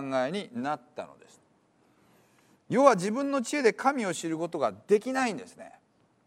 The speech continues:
「なんで？」って言いたい。「神様、もう生まれた瞬間からみんなイエス様を信じているようにできないんですか」と。そしたらね、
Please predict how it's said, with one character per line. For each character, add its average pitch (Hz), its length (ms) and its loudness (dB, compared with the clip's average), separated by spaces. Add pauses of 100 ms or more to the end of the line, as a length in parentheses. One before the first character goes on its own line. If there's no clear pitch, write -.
(2250)
「な 175 220 -2
ん 277 160 -2
で？」 320 260 0
っ - 0 -
て - 160 -14
言 143 120 0
い 107 40 -10
た 220 80 -2
い。 76 100 -8 (920)
「神 269 300 -2
様、 131 380 2 (600)
も 190 140 2
う 185 120 2
生 220 60 4
ま 269 160 2
れ 302 120 0
た 277 120 0
瞬 262 320 -6
間 247 240 -6
か 233 120 -4
ら 214 140 0
み 208 120 -8
ん 226 80 -8
な 220 100 -6
イ 214 120 -6
エ 254 80 -6
ス 247 80 -10
様 175 160 -2
を 143 40 -2
信 262 360 -8
じ 196 100 -8
て 170 120 -4
い - 20 -8
る 160 400 -4
よ 196 240 0
う 175 40 -6
に 143 80 -10
で 170 140 2
き 339 100 -6
な 440 140 -2
い 330 60 -8
ん 160 40 -8
で 127 120 -4
す - 100 -12
か」 85 100 -8
と。 - 120 -18 (1600)
そ 233 180 4
し 233 80 -2
た 285 140 6
ら 180 260 8
ね、 208 260 0